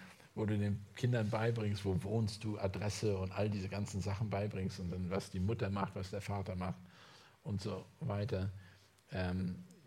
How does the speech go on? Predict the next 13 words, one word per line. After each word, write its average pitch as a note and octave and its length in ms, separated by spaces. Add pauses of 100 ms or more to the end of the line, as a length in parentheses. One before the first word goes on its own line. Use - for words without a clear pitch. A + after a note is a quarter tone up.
(100)
dass - 240
das - 240
einfach A2+ 400
wichtig B2 380
ist, G#2 220
dass G2 120
die F#2+ 120
Kinder G#2 360
von F#2+ 200
uns A2+ 340 (160)
eben F#2+ 240 (200)
direkt A2 440 (120)
lernen G2 600